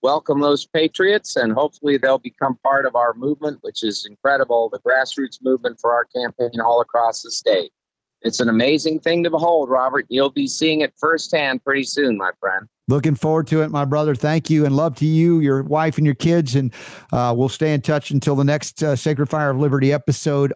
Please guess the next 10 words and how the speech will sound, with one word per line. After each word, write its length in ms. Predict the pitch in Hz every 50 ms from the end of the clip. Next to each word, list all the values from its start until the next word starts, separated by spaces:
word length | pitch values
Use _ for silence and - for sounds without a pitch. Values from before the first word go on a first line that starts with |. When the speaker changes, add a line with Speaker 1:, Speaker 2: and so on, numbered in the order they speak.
| -
Speaker 2:
on 320 | - 156 156 131 120 123 131
the 80 | 131
Robert 240 | 127 131 131 131 131
Scott 220 | - - 143 135 135
Bell 140 | - 175
Show. 260 | - - 139 82 - _ _ _ _ _ _ _ _ _ _ _ _ _ _ _ _ _ _ _ _ _ _ _ _ _ _
Speaker 1:
Sounds 400 | - - - 76 82 90 95 95
good. 300 | - 156 175 170 151 135 - _ _ _ _ - - _ _ -
Speaker 2:
All 120 | 117 151
right, 180 | 196 208 202